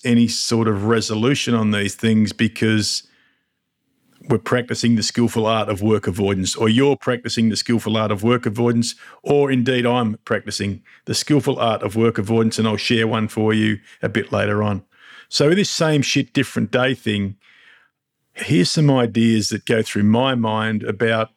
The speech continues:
why we continue to be attracted to the shiny things. Are we not better than that,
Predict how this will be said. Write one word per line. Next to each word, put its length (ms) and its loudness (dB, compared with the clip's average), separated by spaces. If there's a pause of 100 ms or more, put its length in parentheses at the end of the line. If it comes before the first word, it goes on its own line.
(260)
why 280 2
we 160 2
continue 640 2
to 500 0 (300)
be 240 2
attracted 720 -2 (1300)
to 120 0
the 140 -2
shiny 380 0
things. 280 -2
Are 60 2
we 120 2
not 260 -4
better 200 0
than 200 -2
that, 180 -2